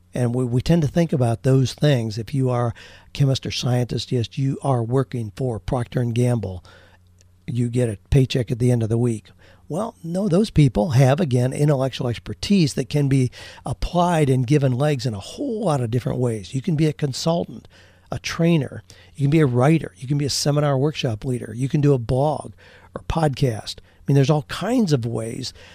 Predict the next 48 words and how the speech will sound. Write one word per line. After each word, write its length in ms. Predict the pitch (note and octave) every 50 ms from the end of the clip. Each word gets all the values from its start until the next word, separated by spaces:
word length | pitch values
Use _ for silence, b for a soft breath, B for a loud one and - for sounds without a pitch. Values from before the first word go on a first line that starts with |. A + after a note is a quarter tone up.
| B B
that 120 | D3 D3+
you 200 | C#3 C3 D3+ D#3+
could 240 | - - D#3 C3+ A2+ b b b b b b b -
keep 400 | - G3 G3 A3+ A#3 - D3+ B2
doing 460 | A#2 D#3+ F#3+ A#3 A#3 F3+ E3+ F3 E3
the 80 | C3+ C3
thing 220 | - - D#3+ D#3+ D3+
that 100 | C#3+ C#3+
you 320 | C#3 C3+ D#3+ G3 G#3 -
are 180 | - D#3+ D3 C3+
very 380 | A#2 A2 C3 C#3+ F3+ G#3 A3+
good 280 | E3+ D3 E3+ E3 D3+ B2+
at, 220 | B2 A#2+ B2 A#2
the 140 | - D3 C3
expertise 500 | C3+ - - - B2+ - - G#3 F3 -
that 180 | D3+ B2 G#2+ -
you 120 | G3 G#3
have. 320 | F3 C#3+ C#3+ A#2+ A2 A#2+ -
I 220 | - - - - -
mean, 120 | - C#3+ B2+
just 200 | D3 C3+ - -
recently 380 | D#3+ E3+ D#3+ - C#3 C3 B2
I 80 | A#2 A2
had 140 | A#2 B2 A#2+
a 40 |
guy 280 | G#2+ A#2+ B2 B2 B2+ B2+
who 260 | G2+ B2 C3 B2+ A#2+ G#2 B B B B B B B B B B -
um, 140 | B2+ A2+ A#2
Mark 440 | - - C#3+ C#3 C3 B2+ C3 -
Jones, 500 | - C#3+ C#3 C#3 D#3+ E3+ C3+ A2+ G#2+ -
who 140 | - C3+ C3+
is 540 | D3+ - C#3 B2+ B2 A#2+ A#2+ A2+ A2+ A2+ C#3
one 180 | B2+ A#2+ B2 A#2+
of 60 | A2+
the 80 | A#2
forty-eight 360 | - - C#3 C3 B2 A#2+ B2 B2
days 180 | B2+ B2 A2+
dot 200 | - C3 B2 B2+
net 160 | B2 A#2+ C3+
members, 460 | C3+ B2 C3 D3 D3 A3 A3+ - - -
went 160 | C#3 C3+ C3+
on 120 | C#3 C#3+ C3+
a 40 |
cruise 380 | - - - F#3 F#3+ G#3+ G3 D#3
with 160 | D#3 D3 -
us 120 | D#3+ B2+ B2+
last 380 | B2+ C#3 D3+ E3 D#3 - -
year, 220 | E3 E3 F3+ G3+